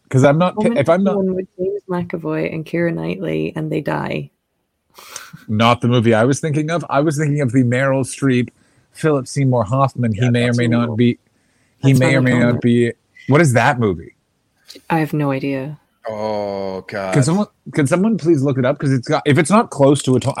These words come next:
Speaker 1: I'm so happy I clarified. Hang on one second.
Speaker 2: Yeah.
Speaker 3: It's like Silence or
Speaker 2: It's
Speaker 3: something?
Speaker 1: Yeah, it's
Speaker 2: So it's,
Speaker 1: something.
Speaker 2: yeah, James
Speaker 3: Oh.
Speaker 2: McAvoy, Keira Knightley, and it's one of the movies that made,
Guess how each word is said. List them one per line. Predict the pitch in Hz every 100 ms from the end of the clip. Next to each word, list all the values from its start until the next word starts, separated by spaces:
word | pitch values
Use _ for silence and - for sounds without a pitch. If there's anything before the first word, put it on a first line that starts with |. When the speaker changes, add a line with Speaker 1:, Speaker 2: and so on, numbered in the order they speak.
| 143
Speaker 1:
I'm |
so | 135 - 151
happy | 135 131 127
I |
clarified. | 110 117 117 147 151
Hang | 131 117
on |
one | 113
second. | 104 113 120 -
Speaker 2:
Yeah. | 160 143 131 143 -
Speaker 3:
It's | -
like | 143
Silence | - - - - - - 113 127 147 156 - 160
or |
Speaker 2:
It's | 156
Speaker 3:
something? | 175 170 170 170 170 - - - - - _ _ - -
Speaker 1:
Yeah, | 139 151
it's | 117 -
Speaker 2:
So | 185 156
it's, | 101
Speaker 1:
something. | 92 80
Speaker 2:
yeah, | 330
James | 147 185 196 196
Speaker 3:
Oh. | 175
Speaker 2:
McAvoy, | 165 156 143 143 135 -
Keira | - 156 147
Knightley, | 143 139 139
and | 139
it's | 139 -
one | 151
of | 156
the | 151
movies | 147 147 135 -
that | 143 139
made, | 143 139 131 127